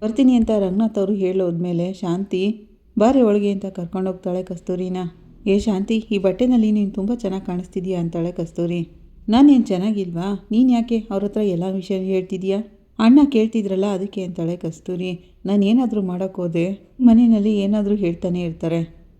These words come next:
ನನಗೆ" ಅಂತ ಹೇಳ್ಬಿಟ್ಟು ಸುತ್ತಮುತ್ತ ನೋಡಿ, "ನನ್ಗೆ ಡಾಕ್ಟ್ರು ಪಟ್ಟ ಸಿಗೋವರೆಗೂ ಯಾರಿಗೂ ಹೇಳ್ಬಾರ್ದು ಈ ವಿಷಯನ" ಅಂತ ಹೇಳ್ತಾಳೆ ಶಾಂತಿ. "ಸರಿ, ಸ್ಟಾರ್ಟ್ ಮಾಡೋಣ" ಅಂತ ಕಸ್ತೂರಿ ಕೇಳ್ತಾಳೆ.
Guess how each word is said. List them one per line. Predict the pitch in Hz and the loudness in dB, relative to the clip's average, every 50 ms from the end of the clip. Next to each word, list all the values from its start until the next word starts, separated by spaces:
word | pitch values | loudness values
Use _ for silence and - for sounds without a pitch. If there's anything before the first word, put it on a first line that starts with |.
| _ _ - 220 | _ _ -2 2
ನನಗೆ" | 202 202 214 220 202 208 220 | 4 4 6 4 4 4 4
ಅಂತ | 233 226 220 220 214 | 4 2 2 0 0
ಹೇಳ್ಬಿಟ್ಟು | 220 226 190 190 190 196 202 196 196 208 | 0 0 0 0 -2 -4 -4 -2 -2 -2
ಸುತ್ತಮುತ್ತ | 202 202 202 202 - 226 208 196 190 - | -2 -4 -6 -4 -2 -2 -2 -2 -4 -2
ನೋಡಿ, | 190 180 175 175 190 180 185 202 220 - - - _ _ - | -2 -2 -2 -2 -2 -2 -2 -4 -4 -6 -12 -20 _ _ 2
"ನನ್ಗೆ | 220 247 247 233 233 | 4 4 6 6 4
ಡಾಕ್ಟ್ರು | 214 196 185 196 202 - 240 | 2 0 -2 -6 -6 -8 -8
ಪಟ್ಟ | 226 214 208 - 196 | -6 -6 -4 -4 -4
ಸಿಗೋವರೆಗೂ | 190 - 202 190 196 208 202 190 180 180 202 220 | -4 -4 -4 -2 -2 0 0 0 0 -2 -2 -2
ಯಾರಿಗೂ | 214 196 202 226 233 220 | -2 -2 -2 -2 -2 -2
ಹೇಳ್ಬಾರ್ದು | 214 202 190 180 180 175 190 185 180 170 185 | -2 -2 -2 -4 -4 -2 -2 -2 -2 0 0
ಈ | 190 185 170 | 0 0 -2
ವಿಷಯನ" | 170 170 - 185 180 175 | -4 -6 -6 -6 -6 -4
ಅಂತ | 175 175 175 170 | -4 -4 -4 -4
ಹೇಳ್ತಾಳೆ | 175 170 170 165 - 165 165 175 | -4 -4 -4 -4 -4 -4 -4 -4
ಶಾಂತಿ. | 175 175 190 170 165 170 165 190 175 175 170 165 - _ _ _ _ _ _ _ - | -4 -6 -6 -6 -6 -4 -4 -4 -4 -6 -6 -8 -12 _ _ _ _ _ _ _ 2
"ಸರಿ, | 285 254 254 277 | 4 4 4 2
ಸ್ಟಾರ್ಟ್ | 269 - - 233 220 226 226 | 0 -2 -2 -2 -2 0 2
ಮಾಡೋಣ" | 254 247 233 220 214 202 | 2 2 2 2 2 0
ಅಂತ | 196 190 196 - | -2 -2 -2 -4
ಕಸ್ತೂರಿ | 202 196 190 190 175 - - 196 185 196 196 | -4 -4 -4 -6 -6 -6 -4 -4 -2 -4 -4
ಕೇಳ್ತಾಳೆ. | 190 - 190 185 180 - 190 180 180 185 185 180 | -4 -4 -6 -6 -6 -6 -6 -6 -6 -6 -8 -10